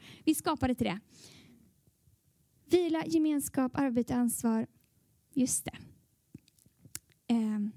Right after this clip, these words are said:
fjärde är, vad ska man säga, restriktioner eller ett ramverk. Jag ritar en ram för jag kan inte skriva där nere. Det här är någonting som vi inte är så bra på nu för tiden.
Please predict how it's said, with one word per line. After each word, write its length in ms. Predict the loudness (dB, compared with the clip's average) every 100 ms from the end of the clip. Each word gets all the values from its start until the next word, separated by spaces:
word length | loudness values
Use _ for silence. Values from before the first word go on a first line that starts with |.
| -10
fjärde 540 | 2 2 2 -2 -2 -2
är, 460 | -2 0 -2 -4 -8 _ _ _ _ _ _ _ _ _ _ _ -14 -14 _
vad 100 | -6
ska 140 | 0
man 100 | 0
säga, 360 | 0 -2 -2 -2
restriktioner 1300 | 0 2 2 -2 -4 -2 0 0 2 0 0 -2 -6 -10 -18 -20 _ -20 -20 -8 0
eller 260 | 2 2
ett 180 | 0 -2
ramverk. 800 | 0 0 0 0 0 0 -2 0
Jag 100 | 2
ritar 200 | 2 2
en 180 | 2 2
ram 280 | 2 0 0
för 60 |
jag 80 | 0
kan 100 | 0
inte 100 | 0
skriva 340 | 0 2 2
där 120 | 2 0
nere. 280 | 0 -2 -4 -8 -20 -20 -20 -20 -20 -20 -20 -20 -20 _ -16 -8 -2 -2 -2
Det 260 | 0 4
här 260 | 4 2 0
är 40 |
någonting 300 | 2 2 2
som 180 | 2 2
vi 60 | 2
inte 200 | 0 -2
är 60 |
så 140 | -2 2
bra 360 | 2 0 -4 -6 -6
på 180 | -4 -6 -8 -12 -6 0
nu 140 | 2
för 120 | 2
tiden. 380 | -2 -2 0 -4